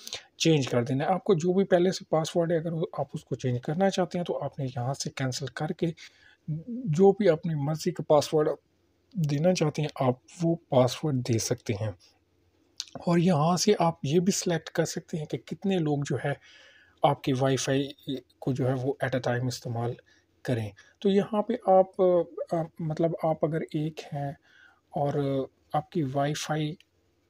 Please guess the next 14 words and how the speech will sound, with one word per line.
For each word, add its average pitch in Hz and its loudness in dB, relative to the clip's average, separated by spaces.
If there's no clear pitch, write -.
कोई 156 2
दूसरा 139 -2
बंदा 151 -2
जो 147 -2
है 139 0
वो 147 -2
इस्तेमाल 139 -2
करता 131 -4
है 127 0
तो 233 0
आपने 180 -2
जो 165 -2
है 156 -2
just 151 -2